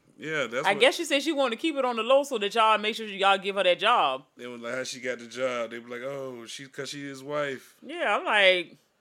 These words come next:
Speaker 1: Mm,
Speaker 2: giving
Speaker 1: mm.
Speaker 2: that the side eye real quick.
Speaker 1: Yeah, man. So we just, uh, wanted to bring y'all a little quick show 'cause, uh, you know, we didn't wanna talk about it next Friday.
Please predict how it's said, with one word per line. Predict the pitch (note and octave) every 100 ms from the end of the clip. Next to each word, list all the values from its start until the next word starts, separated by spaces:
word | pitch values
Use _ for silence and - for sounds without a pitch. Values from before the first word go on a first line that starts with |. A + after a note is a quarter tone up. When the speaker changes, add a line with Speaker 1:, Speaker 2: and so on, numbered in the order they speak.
| _ _ _ _ _ _ _ _ -
Speaker 1:
Mm, | C#3+
Speaker 2:
giving | F3 F3+ F#3
Speaker 1:
mm. |
Speaker 2:
that | G#3 G#3+
the | E3+
side | F#3+ E3+ D#3+
eye | D#3 D#3
real | D#3+ A3+ G3
quick. | - C#3 B2 _ _ _ -
Speaker 1:
Yeah, | G#2+ G2+ G2+
man. | G2 F#2+ F#2+ G2
So | - G2+ F#2+ F2+ _ - - _ _
we | G#3+
just, | G#3+ F#3
uh, | G3 F#3
wanted | F#3 F3+
to |
bring | D3+ E3+ D#3+
y'all | D#3+
a | D#3
little | D3+
quick | - D3+ D3
show | - D#3 C#3+ C#3+ C3
'cause, | C3+ B2
uh, | A#2+ A#2 A2+
you | A#2+
know, | B2+ A2+
we | B2+
didn't | B2+ B2
wanna | A#2+ A2+ G#2 - _ _ -
talk | C3+ B2+
about | B2 A#2+
it | A2+
next | B2 A#2
Friday. | - A2 G#2 G2+ G2+